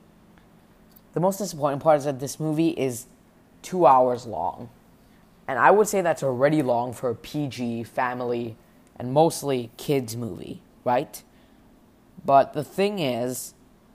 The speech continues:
there's so much the film wants to do, and it,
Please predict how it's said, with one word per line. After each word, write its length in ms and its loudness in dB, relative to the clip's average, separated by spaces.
there's 260 -6
so 460 0
much 320 -2
the 100 -4
film 360 -2
wants 260 -8
to 100 -12
do, 360 -10
and 440 -4
it, 200 0